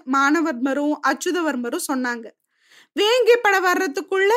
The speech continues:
புலிகேசியை தாக்கி ஒழிச்சிடணும்னு, அதோட கோட்டை முற்றுகையை போட போட பின்னாடி அதை தாக்கி பிடிக்கிறது ஈஸி ஆயிடும்னு சேனாதிபதி பரஞ்சோதி சொன்னாரு.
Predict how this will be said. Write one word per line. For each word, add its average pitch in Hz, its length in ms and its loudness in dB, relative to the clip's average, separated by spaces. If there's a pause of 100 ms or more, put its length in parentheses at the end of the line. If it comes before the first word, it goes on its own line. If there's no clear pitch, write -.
(460)
புலிகேசியை 381 640 2
தாக்கி 294 400 -2
ஒழிச்சிடணும்னு, 302 920 0 (500)
அதோட 466 360 6
கோட்டை 480 360 4
முற்றுகையை 381 520 -4
போட 381 300 -2
போட 370 280 -2 (180)
பின்னாடி 453 420 0
அதை 349 200 -2
தாக்கி 349 320 0
பிடிக்கிறது 330 500 -2 (100)
ஈஸி 381 320 -2
ஆயிடும்னு 277 540 0 (380)
சேனாதிபதி 349 580 0
பரஞ்சோதி 294 580 0
சொன்னாரு. 240 440 -6